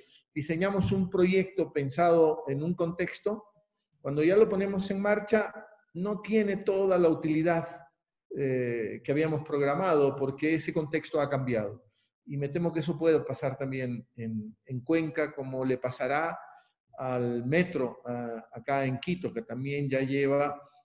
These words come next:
eh, un gran retraso, ¿no? Eh, lo que queda claro entonces, porque he mencionado Quito, he dicho acá Quito, que nosotros estamos en Quito, y nuestra invitada, que la presento inmediatamente,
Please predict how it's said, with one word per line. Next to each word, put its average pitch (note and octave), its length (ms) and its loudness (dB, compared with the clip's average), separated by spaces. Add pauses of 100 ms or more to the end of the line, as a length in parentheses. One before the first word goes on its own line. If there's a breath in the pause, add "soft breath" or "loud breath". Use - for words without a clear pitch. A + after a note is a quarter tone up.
(280)
eh, A2 800 -6
un C3+ 180 -4
gran D#3 320 0
retraso, B2 680 -8
¿no? - 220 -20 (440)
Eh, B2 340 -8 (520)
lo C3+ 100 -8
que B2 100 -4
queda D#3 240 4
claro D3+ 280 4
entonces, C#3 520 -2
porque A#2+ 200 -6
he - 20 -4
mencionado C3+ 560 -2
Quito, C#3 300 -6
he A2+ 40 -2
dicho B2 280 -6
acá C3+ 280 -2
Quito, C#3 320 -6
que B2+ 80 -8
nosotros A#2+ 460 -6
estamos B2 400 -8
en C3+ 100 -6
Quito, C#3+ 600 -6 (320)
y E3 200 -2
nuestra D3 380 -2
invitada, B2+ 800 0 (240)
que A#2+ 100 -10
la A#2+ 140 -2
presento C#3+ 380 -6
inmediatamente, C3 1040 -2